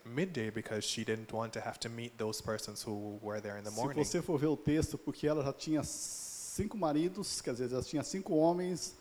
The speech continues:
Speaker 2: o sexto que ela tava não era dela.
Speaker 1: You know, if we read further in the text, we see where she had already had five husbands, and the one man she was with now wasn't even her husband.
Speaker 2: Então, por isso que ela é meio-dia pegar água. Meio-dia a água já estava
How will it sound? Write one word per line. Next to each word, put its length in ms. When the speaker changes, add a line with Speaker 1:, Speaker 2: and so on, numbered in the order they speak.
Speaker 2:
o 60
sexto 360
que 80
ela 140
tava 380
não 160
era 180
dela. 340
Speaker 1:
You 100
know, 200
if 140
we 80
read 220
further 340
in 40
the 80
text, 320
we 100
see 260
where 200
she 200
had 160
already 400
had 260
five 320
husbands, 460
and 140
the 80
one 240
man 360
she 160
was 180
with 200
now 260
wasn't 420
even 180
her 140
husband. 520
Speaker 2:
Então, 300
por 160
isso 140
que 80
ela 160
é 40
meio-dia 420
pegar 260
água. 340
Meio-dia 400
a 60
água 180
já 100
estava 380